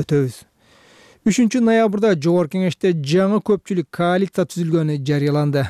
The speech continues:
Анын курамына бийликтеги К С Д П фракциясы жана Кыргызстан Бир Бол фракциялары кирди. К С Д Пнын отуз сегиз, Кыргызстандын он сегиз,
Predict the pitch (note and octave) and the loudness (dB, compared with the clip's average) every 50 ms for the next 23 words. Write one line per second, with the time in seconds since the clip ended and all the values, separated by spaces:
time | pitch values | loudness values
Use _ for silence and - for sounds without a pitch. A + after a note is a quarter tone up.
0 | - - G#3 - D3 D3+ D#3+ D#3+ G3+ D#3+ D#3 D#3+ D#3+ D#3+ E3 E3 E3+ - - D3+ | -6 -8 -6 -2 0 0 0 0 0 0 0 2 2 2 2 2 2 0 0 0
1 | D#3 E3 D#3+ D#3 - - E3+ E3 E3+ - - E3+ E3 E3 E3 D#3 D3+ E3+ D#3 F3+ | 0 0 0 0 -2 -2 0 0 -2 -2 -2 -2 0 0 0 0 0 0 0 0
2 | F3+ - - G3 G3+ F#3+ - - A3+ G3+ - G#3+ F3 F#3 F#3 G3 F#3 - - - | -2 -2 -2 -2 -2 -2 -2 -2 -2 -2 0 0 0 2 2 0 0 -2 -6 -14
3 | - _ _ _ - F#3 F#3 F#3 G3 - - A3 A3+ A3+ A3 F3+ F3 D3+ D#3 G#3 | -20 _ _ _ -4 -2 -2 0 -2 -2 -2 0 -2 0 -2 -4 -4 0 2 2
4 | G#3+ G#3+ F3 E3 F#3+ G3+ G#3 G3 - - - G3 G3 - - - F3+ D#3+ D3+ D3 | 2 2 2 2 2 2 2 0 -2 -4 -4 -4 -4 -4 -6 -4 -4 -2 -2 -2
5 | C#3+ C#3 C3 - - D3 C#3 C#3 D3+ C#3 A#2 - _ - - - _ _ _ - | -4 -4 -6 -6 -6 -6 -4 -2 -2 -4 -4 -6 _ -20 -20 -20 _ _ _ 0
6 | G#3 G#3+ A3 A3+ A3 G3+ A#3 G3+ B3 A#3 A#3 A#3 - - G#3 G#3 - - - - | 2 4 4 4 2 2 0 0 0 0 0 0 0 0 0 0 0 -2 -4 -2
7 | A3+ G3 E3+ D#3+ C#3+ - - - _ _ _ _ - E3 E3 E3+ - - F#3+ F#3 | 0 0 0 0 -4 -8 -12 -20 _ _ _ _ -6 -4 -4 -6 -2 -2 0 0
8 | F#3+ G3 G3+ G#3 - G3 G#3 G#3 G3 - G#3+ G#3+ G#3 F#3 D3+ - - | 2 2 0 0 0 2 2 2 2 2 0 0 0 0 -4 -6 -10